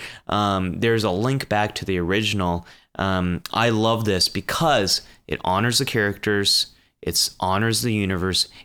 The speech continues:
and it's charting a, a new course forward. Was Star Trek Into Darkness as successful? Wait for a future Star Trek episode. Um, I,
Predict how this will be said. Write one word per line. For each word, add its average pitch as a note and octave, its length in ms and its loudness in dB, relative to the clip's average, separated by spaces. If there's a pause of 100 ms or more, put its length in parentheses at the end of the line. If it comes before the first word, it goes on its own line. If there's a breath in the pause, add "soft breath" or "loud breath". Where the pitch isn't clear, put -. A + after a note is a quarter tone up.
(140)
and A#2 160 0
it's G#2+ 140 0
charting G2 400 0
a, F#2 160 -2
a G2 80 -2
new F#2+ 260 0
course - 360 -2
forward. E2 520 -4 (360 soft breath)
Was G#2 120 2
Star A#2 220 2
Trek A#2+ 160 2
Into A#2+ 160 2
Darkness C#3+ 460 2
as D#3+ 240 2
successful? A3 680 -2 (340 loud breath)
Wait G#3 300 2
for D#3+ 180 2
a C#3+ 60 2
future A#2+ 540 2
Star A2+ 260 2
Trek G#2 260 0
episode. G2 840 0
Um, F#2+ 400 0 (400 loud breath)
I, F#2+ 120 0